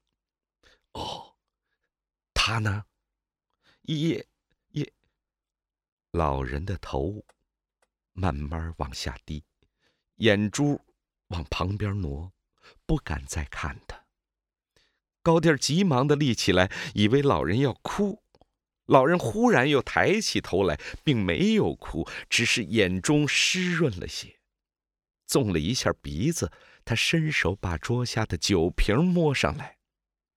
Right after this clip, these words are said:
“小姐，你。”他的话说得不甚真切，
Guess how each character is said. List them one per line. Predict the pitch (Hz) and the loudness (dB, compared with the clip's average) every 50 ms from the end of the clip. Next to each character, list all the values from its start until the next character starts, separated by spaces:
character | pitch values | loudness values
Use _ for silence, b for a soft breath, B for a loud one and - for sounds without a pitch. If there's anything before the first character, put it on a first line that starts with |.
| _ _ _ _ _ _ _ _ _ _ _ _ | _ _ _ _ _ _ _ _ _ _ _ _
“小 | - - - - - 71 | -14 -10 -6 -4 -4 -4
姐， | 76 - 69 65 - - 107 - _ _ _ _ _ _ _ _ _ _ _ _ _ _ _ _ _ _ | -4 -4 -6 -6 -6 -8 -10 -14 _ _ _ _ _ _ _ _ _ _ _ _ _ _ _ _ _ _
你。” | - 123 120 110 123 131 - _ _ _ _ _ _ _ _ _ _ _ _ _ _ _ _ _ _ _ _ _ _ _ _ _ _ _ _ _ _ _ _ _ _ _ _ _ _ _ _ - | -4 -2 0 0 -2 -4 -8 _ _ _ _ _ _ _ _ _ _ _ _ _ _ _ _ _ _ _ _ _ _ _ _ _ _ _ _ _ _ _ _ _ _ _ _ _ _ _ _ -10
他 | - - 76 | -8 -8 -6
的 | - - | -6 -8
话 | 80 - - 87 85 - - - _ _ _ _ _ _ _ _ _ _ _ _ _ _ _ _ | -8 -6 -6 -8 -8 -8 -14 -18 _ _ _ _ _ _ _ _ _ _ _ _ _ _ _ _
说 | - - - - - - - - | -14 -10 -8 -8 -6 -6 -6 -8
得 | - - | -8 -10
不 | - - - | -10 -8 -6
甚 | 107 - - 85 | -6 -4 -4 -4
真 | 73 - - 107 107 123 | -4 -4 -6 -6 -6 -6
切， | 127 - - - - - - | -8 -8 -8 -8 -10 -14 -20